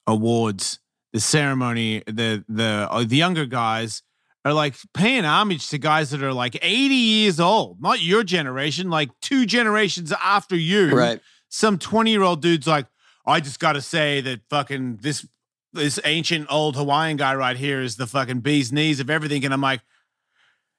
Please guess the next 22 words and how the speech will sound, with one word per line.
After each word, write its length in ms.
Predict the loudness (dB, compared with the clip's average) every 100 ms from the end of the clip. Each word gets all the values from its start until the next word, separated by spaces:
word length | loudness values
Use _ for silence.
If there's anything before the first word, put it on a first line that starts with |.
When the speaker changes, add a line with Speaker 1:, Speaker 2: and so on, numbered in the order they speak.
| _ _ -2
Speaker 1:
"Okay, 340 | 0 -2 -4 _ _ -2
nobody 440 | 2 4 2 2 2
even 240 | 2 2 2
knows 640 | 2 2 2 -2 -2 -8 -2
Tony 340 | 0 0 0
Alva 380 | -2 -4 -10 -12
from 300 | -6 -4 -4
this, 400 | -6 -4 -6 -4
like, 220 | -2 0
let 160 | 2 2
alone 220 | 2 2
say, 200 | 4 4
Speaker 2:
Uh, 80 | 4
Speaker 1:
hey, 120 | 2
man, 220 | 0 0 0
everyone 200 | 0 0
Speaker 2:
it's, 40 |
Speaker 1:
needs 140 | 0 -2
to 80 | -4
respect 420 | -4 -2 -2 2
Tony 140 |
Speaker 2:
it's 80 | 2